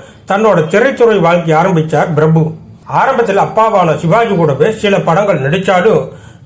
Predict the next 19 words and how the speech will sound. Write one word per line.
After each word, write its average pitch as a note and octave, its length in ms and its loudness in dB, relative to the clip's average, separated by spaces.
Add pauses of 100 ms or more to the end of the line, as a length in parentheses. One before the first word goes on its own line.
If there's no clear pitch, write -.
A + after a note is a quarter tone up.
(100)
கங்கை A#3+ 340 2
அமரன் A#3 340 2
டைரக்ட் F3+ 320 -2
பண்ணின D#3 340 2 (180)
கோலி A3+ 320 2
ஊதுவது F3+ 400 0
படம் F3 420 0
பிரபுவுக்கு F#3+ 580 0
நல்ல F#3+ 320 -2
அங்கீகாரத்தை F#3 760 0
கொடுத்துச்சு. E3 500 -4 (520)
அடுத்து A3 360 -4
மிகப்பெரிய G#3+ 500 0
ஹிட்டான F3 500 0
படங்க F3 440 0 (160)
வெள்ளை A3 300 2
ரோஜா, F#3 340 2 (120)
கன்னிராசி F#3 560 0
படம். D3 420 -4